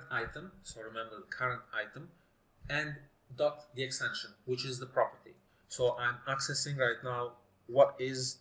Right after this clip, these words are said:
the extension of this file, and does it contain P D F? So dot P D F.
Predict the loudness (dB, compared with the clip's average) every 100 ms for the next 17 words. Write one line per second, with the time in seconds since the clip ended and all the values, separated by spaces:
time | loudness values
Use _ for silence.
0 | -2 0 0 -2 -2 -4 -8 -8 -8 -6
1 | -4 -4 -4 -10 -20 -20 -6 -4 -4 0
2 | 0 0 -2 -6 -8 -4 -2 -4 -8 -12
3 | -18 -18 _ _ _ _ -14 -6 -2 -2
4 | -4 -12 -16 _ _ _ _ _ -8 -4
5 | -2 -4 -6 -6 -2 -2 -6